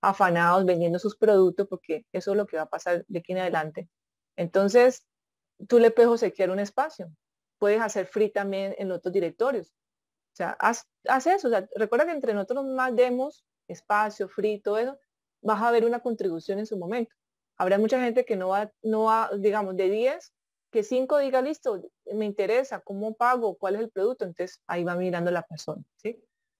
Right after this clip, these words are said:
Solamente es lanzarse, ¿no? Es lanzarse, lanzarse. Sí, sí, Carlos Frey, ahorita más tarde, cuando salga esta grabación, le voy a mandar, para que tengan en, en cuenta, el P D F de los precios sugeridos, el P D F de los banners corporativos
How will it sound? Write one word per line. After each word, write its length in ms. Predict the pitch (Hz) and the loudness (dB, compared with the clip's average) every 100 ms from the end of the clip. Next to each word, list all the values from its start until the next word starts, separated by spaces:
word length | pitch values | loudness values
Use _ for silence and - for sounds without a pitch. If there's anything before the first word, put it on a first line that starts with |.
| _ - | _ -2
Solamente 460 | 208 247 262 262 | 4 6 6 6
es 60 | 269 | 6
lanzarse, 500 | 254 247 214 202 175 | 4 4 2 2 -4
¿no? 160 | 233 | -4
Es 80 | 196 | 0
lanzarse, 560 | 214 208 202 196 175 165 | 2 2 -2 -4 -6 -10
lanzarse. 460 | 156 156 165 - _ _ _ _ _ | -10 -6 -8 -8 _ _ _ _ _
Sí, 320 | 302 226 151 _ _ _ _ | 4 4 2 _ _ _ _
sí, 160 | 269 | 0
Carlos 240 | 254 220 190 | 4 4 6
Frey, 300 | 220 185 - | 6 6 4
ahorita 300 | 190 202 240 | 4 4 4
más 180 | 254 262 | 2 4
tarde, 360 | 262 247 269 | 4 4 2
cuando 200 | 262 190 | 0 -2
salga 180 | 185 185 | -2 -2
esta 140 | 220 247 | 0 0
grabación, 460 | 240 175 - 320 _ _ _ _ | 0 -2 -4 -10 _ _ _ _
le 120 | 202 | -2
voy 120 | 196 202 | 0 0
a 60 | |
mandar, 500 | 240 196 196 180 151 - | 0 0 2 0 -2 -10
para 120 | 202 | -10
que 80 | 175 | -6
tengan 180 | 202 233 | -4 -4
en, 140 | 220 202 | -6 -10
en 120 | 180 | -6
cuenta, 380 | 202 170 - _ - | -6 -6 -14 _ -6
el 160 | 196 | -4
P 120 | - | 4
D 260 | 208 202 240 | 6 8 8
F 280 | 254 311 311 | 6 2 2
de 100 | 226 | 2
los 160 | 190 - | 2 0
precios 260 | 202 226 | 0 0
sugeridos, 600 | 254 214 180 233 302 359 _ _ _ _ | -4 -6 -4 -4 -4 -8 _ _ _ _
el 180 | - 202 | -4 -2
P 100 | 214 | 0
D 160 | 202 190 | 2 2
F 140 | 196 | 2
de 60 | 247 | 2
los 160 | 208 170 | 2 0
banners 280 | 180 214 | -4 -4
corporativos 720 | 220 214 170 156 - 160 - | -6 -8 -10 -8 -8 -8 -10